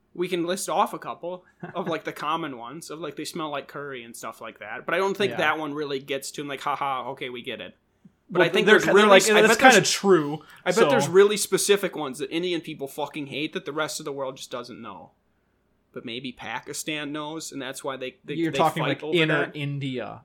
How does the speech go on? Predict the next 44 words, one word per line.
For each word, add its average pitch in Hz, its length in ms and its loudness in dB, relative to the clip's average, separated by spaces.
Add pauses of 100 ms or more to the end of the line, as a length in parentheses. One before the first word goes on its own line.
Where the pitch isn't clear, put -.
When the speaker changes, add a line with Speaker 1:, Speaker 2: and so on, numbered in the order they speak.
Speaker 2:
People 175 220 -2
Speaker 1:
Yeah, 254 180 4
Speaker 2:
say 135 220 0
this 131 240 -8
Speaker 1:
yeah, 151 320 0
Speaker 2:
all 123 80 -6
the 123 40 -20
time. 139 120 -4
Speaker 1:
exactly. 127 720 -8 (180)
Like, 151 180 -6
hidden 160 540 -4 (500)
specific - 920 -4
racial 151 480 -4
knowledge 135 800 -8 (240)
that's - 240 -10
locked 147 400 -4
within 139 420 -10
that 107 240 -12
race. 85 480 -14 (720)
Speaker 2:
Like, 160 120 -6
Speaker 1:
Something 156 300 -6
like 127 220 -12
that. 110 320 -12
Speaker 2:
like, 151 260 -6
people 156 300 -6
call 143 280 -2
it, 139 80 -6
like, - 60 -12
"You're 175 340 2
a 156 60 4
pea 196 320 -2
tosser," 131 640 -6
or 120 60 -16
something 147 260 -10
like 139 160 -16
that, 127 300 -6
'cause 127 140 -12
they 131 180 -14 (260)
toss 139 380 -4
their 131 300 -10 (120)
urine 139 400 -8
out 127 220 -10
the 127 100 -8
window. 123 540 -12